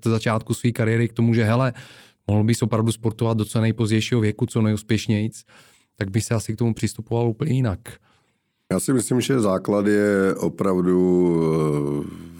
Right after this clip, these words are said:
Speaker 2: vůbec v nastavení té stravy. Teďka se nemusíme bavit ani o suplementaci, ale když se podíváme na to, jak je mládež vedená třeba i k jídlu,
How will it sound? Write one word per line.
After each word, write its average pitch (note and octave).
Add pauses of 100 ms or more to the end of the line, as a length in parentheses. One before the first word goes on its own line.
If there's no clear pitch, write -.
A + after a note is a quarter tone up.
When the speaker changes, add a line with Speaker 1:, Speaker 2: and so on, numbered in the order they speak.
(120)
Speaker 2:
vůbec F2+ (120)
v D#2+
nastavení F2+
té F#2
stravy. F2
Teďka D2+
se -
nemusíme F2
bavit F#2
ani F#2
o E2+
suplementaci, F2
ale E2
když D#2+
se F#2+
podíváme F2+
na F2+
to, F2+
jak E2+
je F2+
mládež E2+
vedená F2
třeba F#2
i F#2
k F2
jídlu, F2